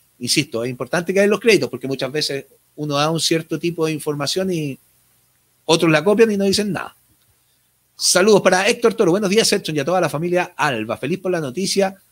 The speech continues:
de ya ser de más, más quince, más de quince mil socios. Vamos, colocolinos, a recuperar el club. Que tengan un gran día". Lo hablamos ayer y lo vuelvo a remarcar. Qué importante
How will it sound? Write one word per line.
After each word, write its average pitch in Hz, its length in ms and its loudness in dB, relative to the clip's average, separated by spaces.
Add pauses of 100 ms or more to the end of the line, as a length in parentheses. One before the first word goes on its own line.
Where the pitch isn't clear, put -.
(260)
de 135 160 2
ya 185 160 6
ser 202 280 2
de 156 100 0
más, 190 260 -2 (120)
más 196 220 0
quince, 170 440 -4
más 202 220 0
de 196 80 2
quince 151 280 -4
mil 170 160 -2
socios. 120 320 0
Vamos, 202 200 -2
colocolinos, 165 500 0
a 156 60 0
recuperar 127 360 0
el 139 100 -4
club. 98 200 -4
Que 101 100 -6
tengan 156 280 -4
un 135 80 -8
gran 143 200 -6
día". 120 220 -6 (800)
Lo 113 140 0
hablamos 165 400 4
ayer 180 240 4
y 165 60 4
lo 135 100 2
vuelvo 151 260 2
a 139 40 2
remarcar. 139 420 -4 (160)
Qué 220 400 0
importante 175 1120 -4